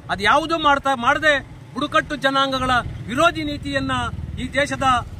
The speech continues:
ರಾಷ್ಟ್ರಪತಿಗಳು ಅನುಸರಿಸತಕ್ಕಂಥದ್ದನ್ನ ನಾವು ದಲಿತ ಸಂಘರ್ಷ ಸಮಿತಿ ಖಂಡಿಸ್ತೇವೆ. ಇವತ್ತು ಕರ್ನಾಟಕ ರಾಜ್ಯದಲ್ಲಿ ಏನು ಧರ್ಮಸ್ಥಳದ ಪಕ್ಕದಲ್ಲೇ ಎರಡ್ ಸಾವಿರದ ಹನ್ನೆರಡರಲ್ಲಿ ಸೌಜನ್ಯ ಅಂತಕ್ಕಂಥ ಒಕ್ಕಲಿಗ ಸಮುದಾಯದ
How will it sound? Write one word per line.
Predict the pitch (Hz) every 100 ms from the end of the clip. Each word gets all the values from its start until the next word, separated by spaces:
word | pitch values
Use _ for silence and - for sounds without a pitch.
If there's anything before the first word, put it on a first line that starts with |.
| -
ರಾಷ್ಟ್ರಪತಿಗಳು | 262 269 285 269 269 262
ಅನುಸರಿಸತಕ್ಕಂಥದ್ದನ್ನ | 247 247 247 240 240 240 233 233 302 294 240 - - 202
ನಾವು | 226 240 208
ದಲಿತ | 262 -
ಸಂಘರ್ಷ | 285 269 233
ಸಮಿತಿ | 254 226 247 233 - - -
ಖಂಡಿಸ್ತೇವೆ. | 262 262 - 220 131 - - - -
ಇವತ್ತು | 269 302 302 311 302 262 - - - -
ಕರ್ನಾಟಕ | 269 311 320 311
ರಾಜ್ಯದಲ್ಲಿ | 294 294 285 294 285 294 277
ಏನು | 285 285
ಧರ್ಮಸ್ಥಳದ | 254 285 294 294 294 285 269 254 - - - - 254
ಪಕ್ಕದಲ್ಲೇ | 294 339 339 320 294 185 - - -
ಎರಡ್ | 285
ಸಾವಿರದ | 311 311 311 302
ಹನ್ನೆರಡರಲ್ಲಿ | 294 285 302 294 294 294 294 277 - _ -
ಸೌಜನ್ಯ | 254 285 302 294
ಅಂತಕ್ಕಂಥ | 285 277 277 269 269
ಒಕ್ಕಲಿಗ | 269 262 269 311 302
ಸಮುದಾಯದ | 285 285 285 285 277